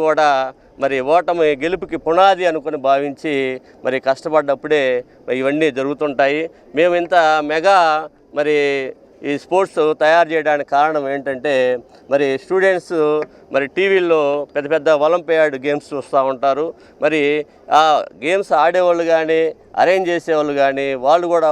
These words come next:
ఒక, ఒక టైంలో మరి విద్యార్థి దశ నుంచే వచ్చిన వాళ్ళు, మరి వాళ్ళకు కూడా మరి వీళ్ళు కూడా మున్ముందు ఫ్యూచర్లో మరి భావి, భావి భావిత పరులు వీళ్ళే కాబట్టి ఫ్యూచర్లో ఇలాంటి స్పోర్ట్స్ కానీ లేకపోతే ఇలాంటి మేనేజ్‌మెంట్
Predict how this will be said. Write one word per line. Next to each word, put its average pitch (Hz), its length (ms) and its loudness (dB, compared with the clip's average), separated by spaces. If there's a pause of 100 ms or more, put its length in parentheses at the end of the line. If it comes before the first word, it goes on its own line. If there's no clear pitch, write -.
ఒక, 147 80 -6 (180)
ఒక 147 180 0
టైంలో 165 380 2 (440)
మరి 139 200 0
విద్యార్థి 165 400 0
దశ 165 200 -6
నుంచే 151 180 -6 (100)
వచ్చిన 156 260 -4
వాళ్ళు, 147 240 -2 (320)
మరి 135 100 0 (100)
వాళ్ళకు 175 340 2
కూడా 185 200 4 (480)
మరి 156 220 -4
వీళ్ళు 208 260 0
కూడా 190 180 4 (160)
మున్ముందు 185 440 -4 (100)
ఫ్యూచర్లో 175 500 0 (440)
మరి 135 180 -4
భావి, 180 240 4 (100)
భావి 185 200 4
భావిత 175 340 0
పరులు 165 260 -2
వీళ్ళే 175 200 2 (100)
కాబట్టి 147 420 -2 (480)
ఫ్యూచర్లో 196 460 0
ఇలాంటి 190 420 0 (260)
స్పోర్ట్స్ 180 460 -6
కానీ 156 200 2 (120)
లేకపోతే 151 400 0 (460)
ఇలాంటి 175 300 4 (100)
మేనేజ్‌మెంట్ 175 540 0